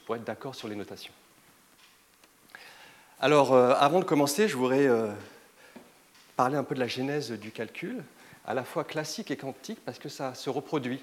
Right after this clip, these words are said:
l'histoire se reproduit. Donc c'est intéressant de comprendre ce qui s'est passé, euh, pour le calcul classique, pour, euh, apprécier ce qui se passe actuellement pour, euh, le calcul quantique. Ah, bien sûr, je, très brièvement, je vais surtout parler pour le classique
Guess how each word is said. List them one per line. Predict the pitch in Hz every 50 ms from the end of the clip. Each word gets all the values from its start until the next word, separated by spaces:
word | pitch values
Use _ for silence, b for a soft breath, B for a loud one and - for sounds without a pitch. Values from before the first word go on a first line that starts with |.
| - - -
l'histoire | 110 113 - - - 135 -
se | - -
reproduit. | 117 - 110 - 123 113 95 104 113
Donc | 123 113 104
c'est | - 131
intéressant | 131 - 165 - 151 - - 170
de | 160 135 127 123 123 B B B B B B B B
comprendre | - - 139 135 - - 165 160
ce | 160 -
qui | -
s'est | 120 - 131
passé, | - - 120 120 - - 156 175 226 233 - B B B B B B - - _ -
euh, | - 107 107 107 104 - -
pour | 123
le | 117 117
calcul | - 131 117 - - - 120
classique, | - - 120 107 - - - 233 - - - - _ _
pour, | - 113 107 107 107
euh, | 104 104 104 104 107 - - - _ -
apprécier | - - - - 131 123 - - 165
ce | 165 -
qui | - 117
se | -
passe | - 123 120 -
actuellement | - 113 - - 127 107 110 127 131 B B B B B B B B B B _ _
pour, | - - 120 117 107 107
euh, | 101 104 104 107 104
le | 107 107
calcul | - 117 107 - - - 117 110 104 95 95 -
quantique. | - 92 90 - - - - - - - _ _ _ B B B B B B B -
Ah, | -
bien | 90 120 120
sûr, | - - 156 117 104
je, | - - - - - _ _ _
très | - - 135 127
brièvement, | 127 127 123 135 123 107 139 165 175 180
je | 135 127
vais | 110 110 120
surtout | 113 - - - - 127 - - 139
parler | - - 123 117 123 135
pour | 131 - 110
le | 104
classique | - - 117 110 - - - 151 143 -